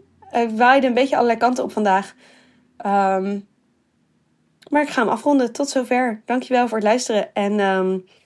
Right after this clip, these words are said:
de volgende keer een hopelijk iets concreter, <laughs> concreter onderwerp. Een iets meer een lijn, eh, iets meer een lijn in deze podcast. Dat is misschien prettig voor jullie.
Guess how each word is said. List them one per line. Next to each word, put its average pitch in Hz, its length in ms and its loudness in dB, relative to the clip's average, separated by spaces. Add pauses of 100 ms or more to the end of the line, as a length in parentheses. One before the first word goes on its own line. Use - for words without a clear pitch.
(160)
de 240 100 -12
volgende 339 340 2
keer 311 380 2
een 277 180 4
hopelijk 285 380 2
iets 285 220 -4
concreter, 269 680 0 (140)
<laughs> - 180 -20
concreter - 600 -4
onderwerp. 196 280 0 (400)
Een 269 260 0
iets 285 180 0
meer 247 380 0
een 220 180 -2
lijn, 233 440 2
eh, 247 280 0
iets 285 140 -4
meer 285 140 2
een 262 100 2
lijn 233 440 2
in 196 140 -2
deze 180 180 0
podcast. 180 540 -6 (480)
Dat 180 120 -4
is 180 60 -10
misschien 185 240 -8
prettig 175 280 -6
voor 175 120 -6
jullie. 175 280 -4